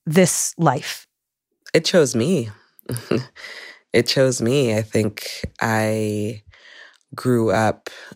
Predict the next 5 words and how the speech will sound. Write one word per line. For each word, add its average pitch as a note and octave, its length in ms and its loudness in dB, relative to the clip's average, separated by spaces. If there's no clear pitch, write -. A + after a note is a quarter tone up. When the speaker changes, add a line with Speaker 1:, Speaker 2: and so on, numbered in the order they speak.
Speaker 2:
in A2+ 560 2
conditions A2 920 -2
that - 240 -2
were G#2+ 680 0
deeply A2+ 760 0